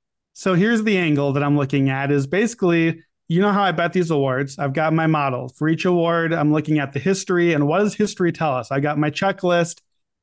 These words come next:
and my models usually don't necessarily tell me who the winner is. What they're helpful at, especially, is telling me who the winners are not and eliminating some guys because they're not the right age, or the stat profile doesn't fit, or they're not winning enough games, or whatever the thing is for that award.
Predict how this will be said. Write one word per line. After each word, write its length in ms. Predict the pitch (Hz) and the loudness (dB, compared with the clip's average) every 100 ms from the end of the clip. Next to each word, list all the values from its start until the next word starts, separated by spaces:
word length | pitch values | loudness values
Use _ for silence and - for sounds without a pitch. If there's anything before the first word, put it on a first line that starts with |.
| _ - | _ -2
and 400 | 175 175 175 - | 0 2 2 0
my 140 | 165 165 | 0 0
models 360 | 185 254 214 | 2 2 2
usually 800 | 180 202 196 190 180 170 170 165 _ _ - | 2 2 2 2 4 4 2 0 _ _ -4
don't 140 | 175 180 | 0 2
necessarily 640 | 170 165 175 170 170 160 | 0 0 0 2 2 2
tell 200 | 165 165 | 0 2
me 160 | 160 | 2
who 100 | 147 | 2
the 120 | 160 147 | 2 2
winner 460 | 180 180 131 135 | 2 2 0 -2
is. 240 | 147 - - _ _ _ - | -6 -12 -18 _ _ _ -4
What 200 | 170 170 | -2 -2
they're 120 | 156 | -2
helpful 560 | 208 262 185 160 156 | -2 -2 -2 0 0
at, 300 | 156 143 151 | -2 -4 -4
especially, 640 | 139 190 202 - 139 139 139 | -6 -2 -2 0 0 0 0
is 160 | 143 | -4
telling 300 | 139 165 165 | -2 0 2
me 80 | 165 | 2
who 100 | 165 | 2
the 80 | 156 | 2
winners 300 | 165 160 143 | 2 0 0
are 100 | 139 | 0
not 280 | 143 135 - _ _ _ - | 0 -2 -10 _ _ _ -6
and 340 | 147 139 143 | -2 0 0
eliminating 640 | 160 151 170 175 160 156 156 | 2 2 2 2 2 2 0
some 240 | 156 151 | 0 0
guys 320 | 147 143 147 | 0 0 -2
because 560 | 139 135 147 143 143 139 _ _ _ | -2 -4 0 0 0 -4 _ _ _
they're 80 | 131 | -6
not 180 | 131 131 | -4 -2
the 60 | 156 | -2
right 160 | 185 | 0
age, 400 | 240 233 151 120 | 2 2 2 0
or 100 | 131 | -2
the 120 | 131 139 | -4 -2
stat 300 | 214 196 - | -2 -4 -2
profile 340 | 143 139 135 | -4 -2 -2
doesn't 320 | 135 135 139 | 0 -2 -2
fit, 280 | 147 135 135 | -2 -4 -2
or 120 | 139 139 | -4 -2
they're 120 | 156 | 0
not 240 | 180 175 | 0 0
winning 240 | 196 196 156 | 2 2 2
enough 260 | 143 139 | 0 -2
games, 380 | 147 139 131 131 | -2 0 2 2
or 100 | 139 | 2
whatever 320 | 165 196 202 | 2 2 2
the 120 | 190 | 0
thing 240 | 180 185 175 | 0 0 2
is 140 | 160 | 0
for 120 | - | -2
that 180 | 151 147 | -2 0
award. 460 | 139 135 127 131 | 0 0 0 -4